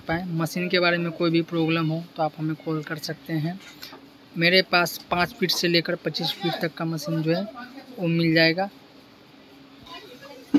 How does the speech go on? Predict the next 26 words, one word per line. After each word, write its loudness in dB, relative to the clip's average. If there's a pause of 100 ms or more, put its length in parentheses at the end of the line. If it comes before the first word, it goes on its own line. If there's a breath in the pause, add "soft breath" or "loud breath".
(1300)
तो 4
जिस 2
किसी -2
को -2
भी 2
चाहिए, 4 (360)
वो -2
दिए 4
गए 2
नंबर 2
पे -4 (200)
कॉल 0
या 0
WhatsApp -2
कर -4
सकते -6
हैं। 0 (420)
कॉल 2
करने -2
का -4
समय -4
सुबह -8
छः -2
बजे 0
से -6
लेकर -4